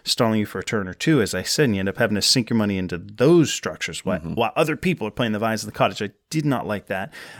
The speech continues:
Speaker 1: I think you're right. There is definitely a difference in power level in the cards. We'll say that, no, I'm sure that they're balanced, but in a balanced game,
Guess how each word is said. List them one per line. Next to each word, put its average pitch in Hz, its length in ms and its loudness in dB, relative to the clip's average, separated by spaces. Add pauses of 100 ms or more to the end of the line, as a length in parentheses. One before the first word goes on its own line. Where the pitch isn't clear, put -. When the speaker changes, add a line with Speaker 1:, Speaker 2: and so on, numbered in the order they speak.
(120)
Speaker 1:
I 113 100 0
think 131 280 -2
you're 110 100 -2
right. 104 260 -2
There 107 180 -4
is 98 220 -6
definitely 131 560 -2
a 107 120 -2
difference 160 600 -4
in 147 160 -4
power 127 460 -2
level 104 480 -2 (400)
in 110 240 2
the 107 80 0
cards. 98 540 -4
We'll 180 100 -2
say 214 280 4
that, - 360 -4
no, 151 120 4
I'm 135 80 2
sure 127 160 -4
that 101 100 -4
they're 98 100 -6
balanced, 82 460 -8
but 120 160 2
in 131 100 6
a 123 60 4
balanced 151 400 2
game, 107 260 -2